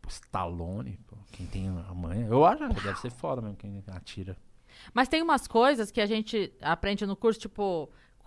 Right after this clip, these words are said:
Speaker 2: quando a arma é muito grande e ela dá o, o coice muito forte,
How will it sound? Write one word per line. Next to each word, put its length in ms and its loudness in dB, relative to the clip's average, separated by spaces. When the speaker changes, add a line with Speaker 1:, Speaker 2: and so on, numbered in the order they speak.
Speaker 2:
quando 200 4
a 40 12
arma 140 8
é 20 2
muito 240 0
grande 480 4
e 160 -2
ela 180 6
dá 280 6
o, 460 -4
o 40 -10
coice 420 -4
muito 440 -6
forte, 760 4